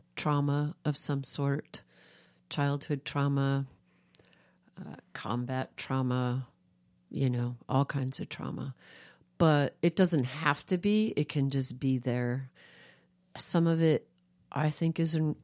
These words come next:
in response to our culture. Um, living the lives that we live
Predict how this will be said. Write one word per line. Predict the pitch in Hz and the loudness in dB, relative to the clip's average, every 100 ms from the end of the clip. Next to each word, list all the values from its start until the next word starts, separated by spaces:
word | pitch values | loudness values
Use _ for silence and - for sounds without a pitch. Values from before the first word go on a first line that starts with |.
| - | -2
in | 156 151 | 0 2
response | 147 147 - 147 151 - | 0 -2 0 0 2 -2
to | - 170 156 | -2 0 2
our | 139 131 | 0 -4
culture. | - 165 - 233 285 - _ _ _ _ _ - | -4 -4 0 -2 -2 -8 _ _ _ _ _ -6
Um, | 147 139 135 127 131 - _ _ _ _ _ _ _ _ _ _ _ - _ 170 | -2 -2 -2 -4 -8 -14 _ _ _ _ _ _ _ _ _ _ _ -10 _ 0
living | 175 175 165 | 4 4 2
the | 160 | 2
lives | 151 156 165 165 - | 4 4 4 0 0
that | 185 - | 0 4
we | 185 185 | 4 4
live | 175 175 180 214 | 4 4 4 2